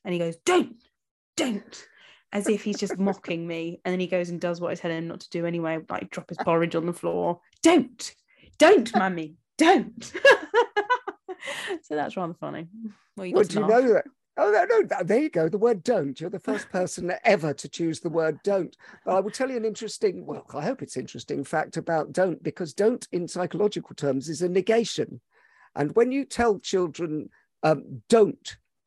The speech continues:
Speaker 2: drop your porridge on the floor," they hear, "Drop your for-, porridge on the floor," and then they d-, hear, "Don't."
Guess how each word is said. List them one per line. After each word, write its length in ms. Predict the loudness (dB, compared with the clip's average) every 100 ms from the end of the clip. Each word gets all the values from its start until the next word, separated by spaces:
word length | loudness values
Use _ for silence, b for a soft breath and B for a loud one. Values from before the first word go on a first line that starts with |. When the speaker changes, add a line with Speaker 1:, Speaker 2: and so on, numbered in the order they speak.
| _ _ -6
Speaker 2:
drop 240 | -2 0 0
your 100 | -2
porridge 380 | 0 0 0 -2
on 120 | -2
the 80 | -4
floor," 460 | 0 0 0 -6 _ _ _ _ _ _ _ _ _ _
they 440 | -4 4 4 6 4
hear, 400 | 4 4 0 -4 _ _ _ -20
"Drop 420 | -8 2 4 2 -2
your 120 | -2
for-, 260 | 0 -4 -4
porridge 400 | -2 -2 -2 -4
on 160 | -4 -4
the 80 |
floor," 500 | -4 -2 0 0 -2 -10 _ _ _ _ _ _ -2
and 240 | 2 2
then 240 | 4 4 4
they 180 | 2 0
d-, 360 | -4 -4 -2
hear, 240 | 0 0 0
"Don't." 520 | -2 -4 -6 -16